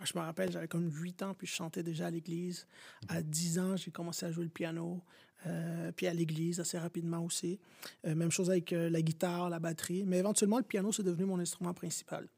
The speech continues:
Speaker 1: <clears throat> Et puis, euh, j'ai appris à lire la musique à peine au secondaire. Lorsque je suis arrivé au secondaire,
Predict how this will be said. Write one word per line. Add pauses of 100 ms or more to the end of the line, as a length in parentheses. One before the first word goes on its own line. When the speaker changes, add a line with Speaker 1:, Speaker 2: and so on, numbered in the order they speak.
(140)
Speaker 1:
<clears throat>
Et
puis,
euh,
j'ai
appris
à
lire
la
musique
à
peine
au
secondaire.
Lorsque
je
suis
arrivé
au
secondaire,